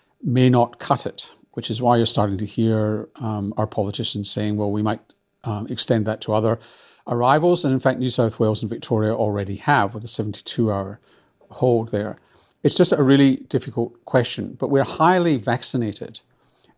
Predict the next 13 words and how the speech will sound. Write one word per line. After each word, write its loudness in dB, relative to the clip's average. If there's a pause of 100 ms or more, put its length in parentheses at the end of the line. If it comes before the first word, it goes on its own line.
(240)
And 0
at -6
some 2
point, -6 (720)
we -2
will 4
test -6
whether 2
or 2
not 0
that -6
vaccine -2
coverage -4